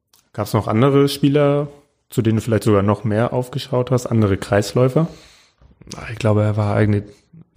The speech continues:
Speaker 2: der Einzige, wo ich, wo ich hingeguckt hab, äh, auch weil, äh, ich fand, er, ich fand ihn gut.
Speaker 1: Weil du auch sowieso schon nach Flensburg geguckt hast.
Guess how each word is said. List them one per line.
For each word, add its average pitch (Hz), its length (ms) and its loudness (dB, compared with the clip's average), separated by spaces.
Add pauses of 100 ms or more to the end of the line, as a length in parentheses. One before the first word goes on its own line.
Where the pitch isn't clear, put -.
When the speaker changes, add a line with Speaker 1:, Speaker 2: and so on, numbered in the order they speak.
(1160)
Speaker 2:
der 104 160 2
Einzige, 107 420 2
wo 104 160 2
ich, - 400 -2
wo 107 180 0
ich 101 140 0
hingeguckt 107 520 0
hab, - 460 -4
äh, 110 460 -4
auch 107 260 0
weil, 104 300 0
äh, - 580 -6
ich 113 60 -4
fand, 107 220 0
er, 104 320 -2
ich 110 140 -2
fand 113 180 2
ihn 107 120 2
gut. 107 220 -4 (840)
Speaker 1:
Weil 98 120 0
du 95 120 2
auch 95 80 -2
sowieso 110 360 0
schon 101 200 -4
nach 92 100 -6
Flensburg 110 420 -2
geguckt - 320 -12
hast. - 300 -4